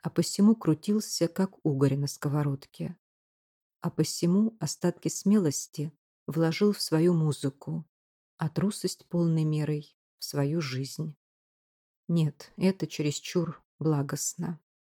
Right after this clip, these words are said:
Сказать: "Уж извините, но я, видите ли, трус, и ничего не могу с этим поделать. Ваше сиятельство, товарищ, великий вождь, старинный друг, жена, дочка, сын". Так было бы проще всего,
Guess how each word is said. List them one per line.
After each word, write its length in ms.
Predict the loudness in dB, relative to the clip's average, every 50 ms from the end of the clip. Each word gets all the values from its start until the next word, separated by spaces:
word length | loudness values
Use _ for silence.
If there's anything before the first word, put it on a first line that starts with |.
| _ _ _ _ _ _ _ _ _ _ _ _ _ _ _ _ _ _
Сказать: 640 | _ -16 -4 0 0 0 0 0 -2 -4 -4 -6 -2
"Уж 220 | -2 -2 -2 0 -4
извините, 680 | -2 0 0 2 2 4 2 2 0 -2 -4 -2 0
но 100 | 2 2
я, 200 | 4 4 4 4
видите 420 | 4 4 2 0 -2 0 0 2
ли, 80 | 2 2
трус, 560 | 0 2 2 2 2 0 -2 -6 -10 -12 -10 _
и 120 | -2 0 0
ничего 380 | 0 -2 -4 -2 0 2 4
не 140 | 4 4 4
могу 260 | 4 2 2 0 -2
с 140 | -2 -2 -2
этим 240 | -2 0 0 -2 -2
поделать. 720 | 0 0 0 0 0 0 0 0 0 -2 -6 -10 -16 _ _ _ _ _
Ваше 320 | -4 -2 -2 -2 -2 -4 -10
сиятельство, 960 | -6 -6 -2 0 2 0 2 2 0 0 0 -4 -10 -8 -6 -6 -6 -6 -4 _
товарищ, 680 | -2 0 2 2 2 2 0 -2 -2 -6 -12 -16 _ _ _ _ _
великий 480 | -2 0 2 2 2 0 0 -2 -2 0
вождь, 440 | 2 2 2 2 -2 -6 -12 -16 _ _ _ _ _
старинный 560 | -12 -2 -2 0 2 2 2 4 2 2 2
друг, 420 | 2 4 4 2 2 0 -8 -18 _ _ _ _ _ _
жена, 520 | -2 0 2 2 2 2 0 0 -2 -4 -8 _ _ _
дочка, 640 | -2 2 2 2 2 0 -6 -8 -6 -6 -6 -6 -8 _
сын". 480 | -14 -14 -8 -4 -2 -2 -2 -2 -4 -8 -14 _ _ _ _ _ _ _ _ _ _ _ _ _ _ _ _ _ _ _ _ _ 0
Так 220 | 0 0 0 0
было 280 | 0 2 4 4 4 4
бы 100 | 2 0
проще 400 | 4 4 4 4 4 0 -6 -8
всего, 540 | -8 -2 -2 0 0 0 -2 -4 -4 -6